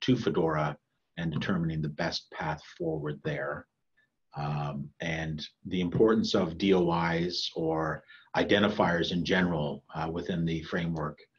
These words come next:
uh, can't be stressed enough. So when we've got a, a, a unique identifier, a persistent identifier, um, that is helpful, uh, so people can then cite, uh, uh, uh, the, the record. Uh,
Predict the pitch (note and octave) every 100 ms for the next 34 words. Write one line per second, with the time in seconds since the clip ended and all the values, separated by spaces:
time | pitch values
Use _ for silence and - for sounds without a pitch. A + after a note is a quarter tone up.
0 | - - - D#2 D#2+ - F#2 F#2+ - -
1 | E2 - E2 D#2 - E2+ E2 D#2+ D#2+ -
2 | F#2 F2 - E2 E2 - E2 E2 F2 F2+
3 | E2+ D#2+ E2 E2+ E2 D#2+ D#2 D#2 D2+ -
4 | - - F2 E2+ D#2 D2 D#2 D2+ - D#2+
5 | D#2+ - - _ - _ _ - D2+ D2
6 | D2 D2 C#2 _ - E2 D#2 D#2+ D#2 E2+
7 | D2+ F2+ D2+ - D#2+ D2+ - _ D#2+ D#2
8 | D#2 D#2 D2+ E2 D#2 G2+ D2 D2+ D#2 D#2
9 | E2 D2+ - G#2+ F#2+ - - _ _ -
10 | - E2 E2 E2 E2 E2 E2 D#2+ - -
11 | D#2 D2 - D#2 - - - D2+ D2+ D2+
12 | F2+ E2 D#2+ D2+ D#2+ G2+ - F#2 E2+ -
13 | _ _ _ _ - D#2